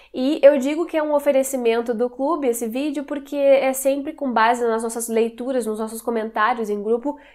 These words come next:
que eu faço essas resenhas. E dessa vez a gente vai comentar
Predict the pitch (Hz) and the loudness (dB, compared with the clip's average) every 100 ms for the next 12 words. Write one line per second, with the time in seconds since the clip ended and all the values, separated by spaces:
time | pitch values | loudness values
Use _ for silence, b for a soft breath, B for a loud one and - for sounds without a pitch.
0 | B 330 330 320 262 262 - 254 277 240 | B -4 -2 2 2 0 -6 -2 0 2
1 | 202 190 196 B B B 247 247 240 233 | 0 0 -4 B B B -2 0 0 0
2 | 214 233 277 262 240 262 262 254 269 269 | 4 4 4 2 4 4 4 0 0 2
3 | 254 247 247 220 220 | 0 0 2 0 0